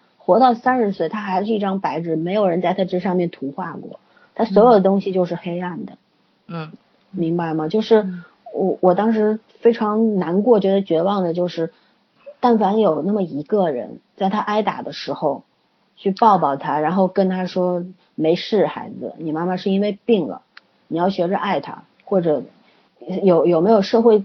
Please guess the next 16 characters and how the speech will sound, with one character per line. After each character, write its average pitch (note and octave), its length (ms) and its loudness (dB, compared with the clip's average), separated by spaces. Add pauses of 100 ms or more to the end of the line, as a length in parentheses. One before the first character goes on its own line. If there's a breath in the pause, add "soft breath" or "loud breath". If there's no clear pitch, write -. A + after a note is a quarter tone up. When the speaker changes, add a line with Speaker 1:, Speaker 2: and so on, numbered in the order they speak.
Speaker 1:
群 F#3 300 0
体 F3+ 200 0
或 G3 160 0
者 G3+ 60 2
社 A3+ 200 2
会 A3 100 4
团 F#3 300 -2
体 F#3 120 -4
或 G3 120 0
者 F3+ 100 2
政 G#3 300 2
府 A#3 160 -2
出 - 160 -8
面 G3 240 -4
说 F3+ 160 -2 (600 soft breath)
：“我 C#3 140 -8